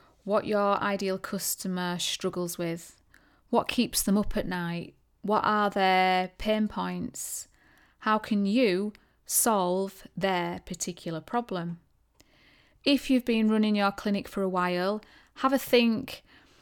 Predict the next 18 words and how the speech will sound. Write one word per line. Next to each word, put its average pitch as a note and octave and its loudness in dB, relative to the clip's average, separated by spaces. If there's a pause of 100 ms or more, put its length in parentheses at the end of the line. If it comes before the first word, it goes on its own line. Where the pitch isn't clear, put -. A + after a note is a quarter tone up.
(320)
on G3+ 2
the G3+ -4
typical - 0
questions. G3+ 2
You G3+ 0
know, G3 0
you F#3+ 0
could F#3 -8
write F#3 -4
a - -6
list F#3 -4
down F3+ -2
of E3+ -8
ten G3+ -2
questions, F3 -4 (540)
regular G3+ 0
questions F3 -6
that F3+ 2